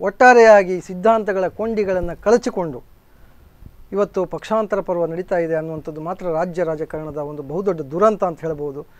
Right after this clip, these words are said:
ಅದು ಯಾವುದೇ ಪಕ್ಷಕ್ಕೆ, ಯಾವ ಪಕ್ಷದಿಂದ ಯಾವ ಪಕ್ಷಕ್ಕೆ ಹೋಗೋದಿರ್ಬೋದು. ಬಹುಶಃ ಜನ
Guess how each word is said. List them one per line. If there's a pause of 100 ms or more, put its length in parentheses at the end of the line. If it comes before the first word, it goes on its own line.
(260)
ಅದು
ಯಾವುದೇ
ಪಕ್ಷಕ್ಕೆ,
ಯಾವ
ಪಕ್ಷದಿಂದ
ಯಾವ
ಪಕ್ಷಕ್ಕೆ
ಹೋಗೋದಿರ್ಬೋದು. (360)
ಬಹುಶಃ
ಜನ